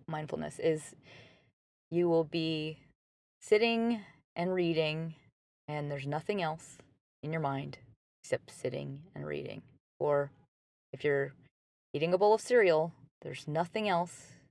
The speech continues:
in your person that feels like it has to do anything.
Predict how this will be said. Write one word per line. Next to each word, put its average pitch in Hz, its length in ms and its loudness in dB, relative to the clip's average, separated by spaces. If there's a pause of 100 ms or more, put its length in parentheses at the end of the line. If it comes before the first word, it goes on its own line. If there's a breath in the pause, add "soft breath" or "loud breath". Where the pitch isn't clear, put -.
(520)
in 156 180 -6
your 165 140 2
person 165 640 -2 (200)
that - 140 -4
feels 202 400 -2
like 175 160 -2
it - 80 -12
has - 300 -8
to 147 260 -2 (680 soft breath)
do 160 160 0
anything. 135 400 -4